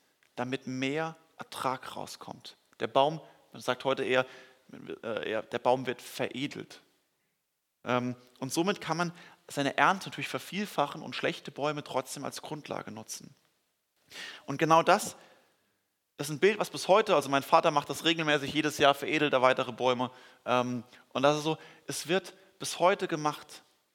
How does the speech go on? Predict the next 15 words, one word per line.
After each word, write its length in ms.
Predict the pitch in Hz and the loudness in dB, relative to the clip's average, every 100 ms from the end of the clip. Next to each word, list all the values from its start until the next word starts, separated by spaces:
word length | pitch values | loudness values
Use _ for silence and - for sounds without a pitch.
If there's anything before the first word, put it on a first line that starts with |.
| _ | _
Und 120 | - 135 | -10 -4
Paulus 340 | 180 185 185 | -2 -2 -2
benutzt 460 | 156 156 202 - 170 | -4 -2 -4 -6 -8
dieses 280 | 165 151 | -10 -10
Bild, 300 | - 170 196 | -4 -2 0
was 120 | - - | -2 -4
den 120 | 151 | 2
Leuten 300 | 160 214 175 | 4 4 2
damals 300 | 165 170 - | -2 -2 -4
völlig 320 | 202 233 - | -4 -4 -4
bewusst 320 | 160 202 - | -6 -6 -6
war, 80 | 143 | -4
völlig 360 | - 202 208 - | 0 0 -2 0
klar 300 | 170 196 | 4 4
war, 140 | 156 | 4